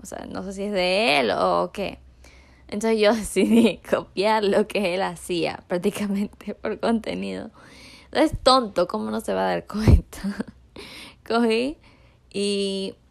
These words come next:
copié y pegué mi número porque no iba a poner de otra persona. Entonces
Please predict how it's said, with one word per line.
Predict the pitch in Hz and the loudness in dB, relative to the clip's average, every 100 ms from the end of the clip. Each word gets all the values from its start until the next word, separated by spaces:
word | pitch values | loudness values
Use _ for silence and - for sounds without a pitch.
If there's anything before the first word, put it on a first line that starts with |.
| _ _ - 214 | _ _ -8 -4
copié | 208 202 196 | -2 0 -2
y | |
pegué | 202 208 190 196 190 | 0 -2 0 -2 -2
mi | 190 190 | -4 -4
número | 190 190 165 160 | -2 -4 -4 -8
porque | 170 175 170 | -8 -6 -6
no | |
iba | 175 180 | -4 -6
a | |
poner | 175 175 175 | -6 -8 -6
de | 180 | -8
otra | 190 202 | -8 -12
persona. | 190 - - | -14 -14 -14
Entonces | - - 202 | -16 -14 -14